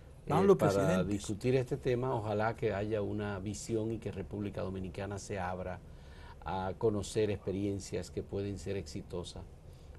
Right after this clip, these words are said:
Speaker 2: para que protejamos a los consumidores de droga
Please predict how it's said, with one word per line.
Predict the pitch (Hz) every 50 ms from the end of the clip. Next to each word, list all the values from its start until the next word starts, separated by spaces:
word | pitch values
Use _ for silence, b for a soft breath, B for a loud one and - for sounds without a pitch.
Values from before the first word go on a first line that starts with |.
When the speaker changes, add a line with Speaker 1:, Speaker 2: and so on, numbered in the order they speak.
| - -
Speaker 2:
para | - 98 92 92
que | - 110
protejamos | 90 - 101 92 98 90 - 101 101 104 101 98
a | 101
los | 98 92 90
consumidores | - 98 95 - - 92 92 90 92 95 98 92 95 95
de | 107 104
droga | 101 92 92 90 95 95